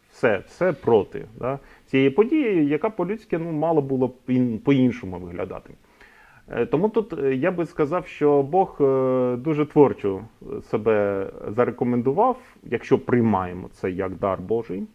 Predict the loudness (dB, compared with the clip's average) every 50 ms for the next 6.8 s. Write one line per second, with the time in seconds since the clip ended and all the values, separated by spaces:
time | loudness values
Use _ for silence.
0 | _ -16 -16 -14 -14 -16 -12 -10 -10 -10 -10 -10 -14 -16 -16 -16 -18 -10 -8 -8
1 | -6 -2 -2 -2 -2 -2 -6 -12 -10 -6 -4 -4 -4 -2 -4 -6 -8 -8 -16 _
2 | _ -10 -8 -8 -6 -8 -10 -12 -14 -16 -18 _ _ _ _ _ -20 -20 -20 -20
3 | _ _ -8 -2 0 0 0 2 0 -2 -2 0 -2 -4 -4 -2 -6 -6 -6 -6
4 | -12 _ _ -20 _ _ _ _ _ _ _ _ -20 _ -6 -4 -2 0 0 0
5 | 0 0 -2 -4 -4 -2 2 2 2 2 2 -2 -4 -6 -8 -8 -6 -2 -2 -2
6 | -2 -2 -6 -4 -4 -2 -2 -2 -2 0 0 0 0 -2 -4